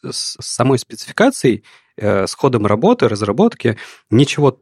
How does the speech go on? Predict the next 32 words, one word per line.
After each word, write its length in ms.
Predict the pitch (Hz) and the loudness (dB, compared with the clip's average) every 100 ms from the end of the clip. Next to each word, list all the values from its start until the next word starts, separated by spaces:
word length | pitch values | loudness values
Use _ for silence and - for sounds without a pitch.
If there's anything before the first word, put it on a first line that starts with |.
| - | -8
м, 280 | - 120 110 | -6 -6 -4
по 100 | 127 | -2
сути, 260 | - - | -2 -4
делать 300 | 113 117 113 | 0 0 2
не 60 | 123 | 2
будут. 280 | 240 226 - | 4 4 2
И 200 | 135 143 | 2 2
речь 280 | - 143 - | 2 2 2
сейчас 460 | - - - 101 - | 0 -4 0 0 0
только 360 | - 185 - - | 2 2 2 -2
про, 500 | 110 113 135 139 131 - - | 0 2 4 4 0 -10 -10
условно, 380 | 117 131 135 117 | -2 2 4 2
маркетинговое 800 | 120 120 120 - 143 127 110 101 | 0 0 -2 -2 0 2 2 0
соб-, 320 | - 104 - | -2 -6 -6
с-, 180 | - - - | -8 -10 -6
маркетинговое 520 | 113 151 - 107 104 | -2 -2 0 2 2
собирательное 560 | - 101 110 - 101 | 0 0 0 0 -4
название. 460 | 98 95 90 82 80 - _ | -4 -6 -6 -8 -10 -16 _
И 280 | 127 123 123 | 2 4 4
мне 160 | 123 | 4
кажется, 300 | 196 160 - | 4 2 2
это, 240 | 156 147 123 _ _ _ | 2 2 0 _ _ _
это 180 | 160 120 | 0 2
нормально, 440 | 101 92 90 85 - | 2 2 0 -4 -2
это 280 | 123 - | 0 0
приемлемо, 880 | 101 - 107 147 165 110 101 95 90 | -2 -2 2 4 6 4 4 2 0
я 220 | 92 98 110 | -2 0 0
бы 300 | 101 98 92 | 0 0 -2
выступал 400 | 92 - - 95 | -6 -8 -6 -4
бы 100 | 90 | -4
за 140 | 87 | -8
это. 260 | 82 87 | -10 -14